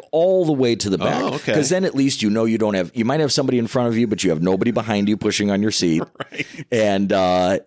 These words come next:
Speaker 1: and you still get, because of, like, the super raked stadium seating,
Speaker 2: Yeah.
Speaker 1: you, you have, like, a really great view.
Speaker 2: That's true.
Speaker 1: Yeah. But, and
Speaker 2: Yeah, I
Speaker 1: I
Speaker 2: was just thinking about our old General Cinema. Man,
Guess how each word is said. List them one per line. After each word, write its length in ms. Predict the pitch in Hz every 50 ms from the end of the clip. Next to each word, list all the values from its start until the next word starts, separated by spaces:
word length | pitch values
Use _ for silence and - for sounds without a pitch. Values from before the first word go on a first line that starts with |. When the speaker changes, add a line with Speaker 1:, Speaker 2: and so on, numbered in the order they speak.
| _ -
Speaker 1:
and 160 | 131 131 139
you 120 | 139 143
still 300 | 131 - - 196 208 226
get, 320 | 185 135 135 123 127 - -
because 380 | 120 - - 135 151 139 -
of, 100 | 123 92
like, 220 | 104 101 92 78 -
the 100 | 104 92
super 360 | - - - 147 - 123 107
raked 460 | 92 85 87 98 107 95 - - - - _ _ _ _ -
stadium 580 | - - - 127 120 127 123 113 98 90 85 85
seating, 480 | - - 90 80 78 78 76 82 95 123
Speaker 2:
Yeah. 280 | 127 120 107 92 85 -
Speaker 1:
you, 80 | 143 147
you 240 | 143 139 139 139
have, 280 | 117 113 135 160 185 -
like, 160 | 104 85 -
a 60 | 92
really 380 | 92 90 95 113 127 120 107 90
great 300 | 82 - 95 92 87 64
view. 360 | 78 98 104 90 64 50 - -
Speaker 2:
That's 260 | 113 107 104 - -
true. 280 | - 104 92 80 71 - -
Speaker 1:
Yeah. 300 | 87 92 82 60 52 - _ _ _ _ _ _ _ -
But, 220 | 139 139 135 - -
and 120 | 127 127 131
Speaker 2:
Yeah, 60 | 127
I 20 | 120
Speaker 1:
I 40 |
Speaker 2:
was 100 | 127 -
just 140 | 220 226 - -
thinking 260 | 202 202 175 156 147
about 320 | 127 135 135 131 127 - _ -
our 260 | 113 113 113 110 -
old 600 | 101 110 113 120 123 120 120 113 107 - - - - _ _ - - -
General 460 | - 113 113 120 135 135 113 104 101
Cinema. 540 | - - 107 92 90 90 87 87 90 78 -
Man, 400 | - 143 170 165 120 92 82 -